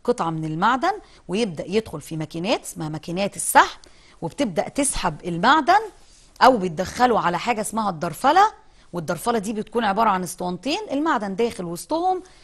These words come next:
وبيبدأ أشوف السحب بتاع المعدن ده قد إيه، وهو قابل للسحب تمام، يبقى المعدن ده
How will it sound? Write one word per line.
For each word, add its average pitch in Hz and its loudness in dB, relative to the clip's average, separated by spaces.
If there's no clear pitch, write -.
وبيبدأ 214 2
أشوف 302 -4
السحب 294 -4
بتاع 262 0
المعدن 226 -2
ده - 0
قد 190 -4
إيه، 196 -2
وهو 208 2
قابل 285 8
للسحب 220 0
تمام، 202 -2
يبقى 180 -4
المعدن 220 2
ده 330 4